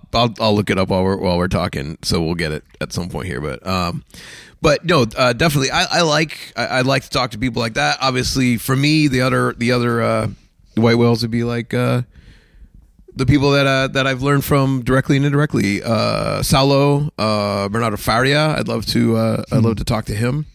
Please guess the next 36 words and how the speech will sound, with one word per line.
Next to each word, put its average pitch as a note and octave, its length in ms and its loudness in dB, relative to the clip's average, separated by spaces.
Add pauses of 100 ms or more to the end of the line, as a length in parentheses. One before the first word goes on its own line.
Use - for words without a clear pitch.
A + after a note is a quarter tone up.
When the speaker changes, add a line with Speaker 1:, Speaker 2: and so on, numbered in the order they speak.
(1120)
Speaker 1:
Um, F2+ 400 -8
you G#2+ 80 -6
know, G#2 80 -2
those, G#2+ 280 0
those A2+ 180 0
kind A2+ 200 -2
of G2 60 -4
people. A2 440 -2
Uh, G2 360 0
Jeff - 240 -2
Glover. B2+ 500 0 (140)
I F#2+ 120 -12
would, F2+ 260 -14
I G#2 140 -2
don't - 80 2
know. E3+ 160 2
Speaker 2:
<laughs> - 20 0
Speaker 1:
If, - 160 -8
I B2 80 2
don't C3+ 60 2 (140)
know - 40 -10 (100)
what A#2+ 240 0
Jeff's - 280 0
like, A2 220 0 (160)
you A#2+ 120 -2
know, A2+ 240 0
interview A#2 320 0
wise, C3+ 420 0
but F#2+ 360 -4
Speaker 2:
Sure, A2 160 -2
that G#2 100 0
would G#2+ 100 0
be A2+ 120 -2
interesting. F2 640 -6 (640)
Saulo, C#3 720 2
um, A2 480 0